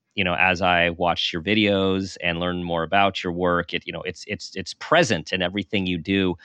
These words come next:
Was there a, like, a moment that that became your mission, or has it just, it been building over time?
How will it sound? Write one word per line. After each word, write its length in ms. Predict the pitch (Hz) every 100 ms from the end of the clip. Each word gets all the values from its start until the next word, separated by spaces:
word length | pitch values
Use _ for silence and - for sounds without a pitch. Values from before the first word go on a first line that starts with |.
| - -
Was 180 | 117 107
there 260 | 120 143 165
a, 300 | 131 147 131 - _ _
like, 200 | 101 95
a 160 | - 107
moment 880 | 92 95 95 113 165 202 214 - - _ _ -
that 200 | 110 87
that 240 | 107 110
became 460 | 117 104 117 107 104
your 140 | 101
mission, 540 | 95 95 - 127 131 139 - - - -
or 280 | 117 113 110
has 180 | - 110
it 140 | 123 101
just, 300 | 117 - 117
it 120 | 95
been 200 | 117 90
building 360 | 107 104 98
over 240 | 92 82 82
time? 440 | - 87 76 73